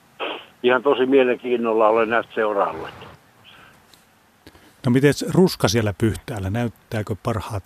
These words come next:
Speaker 2: värinsä?
Speaker 1: No, nyt rupeaa olemaan lehet melkein koivustakin alhaalla, että ihan, ihan, no, tammes on vähän tuossa meidän, meillä on muutama tammi tuossa pihalla, tässä mökin pihalla, että niissä aika myöhään niistä lehet viipyy niin sitten.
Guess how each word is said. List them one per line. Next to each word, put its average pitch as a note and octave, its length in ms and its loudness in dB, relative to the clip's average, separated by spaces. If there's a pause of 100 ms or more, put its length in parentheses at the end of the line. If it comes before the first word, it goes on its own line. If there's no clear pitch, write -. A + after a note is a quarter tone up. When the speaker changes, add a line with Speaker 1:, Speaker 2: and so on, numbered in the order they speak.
Speaker 2:
värinsä? F#2+ 380 -4 (280)
Speaker 1:
No, G3+ 140 4
nyt A3+ 240 2
rupeaa F#3+ 320 2
olemaan G#3 320 4
lehet F#3 360 4
melkein E3+ 460 -2
koivustakin E3 680 -2
alhaalla, C3+ 520 2
että - 260 -8 (1080)
ihan, C3 420 -2
ihan, B2+ 260 -6
no, E3 200 -2
tammes E3+ 360 2
on C#3 140 -2
vähän C3 240 4
tuossa B2 200 -6
meidän, A#2 380 0 (320)
meillä G#2 160 -2
on G#2 80 -2
muutama G#2+ 360 2
tammi G2 320 0
tuossa - 240 -10
pihalla, F#2+ 260 -4
tässä F#2 200 -12
mökin F2 280 -10
pihalla, G2 340 -8
että - 160 -6
niissä A#2+ 300 2
aika A#2 180 2
myöhään A#2 440 2
niistä A#2 280 -4
lehet A2 280 -2
viipyy G2 360 -2
niin D#2+ 180 -8
sitten. - 320 -18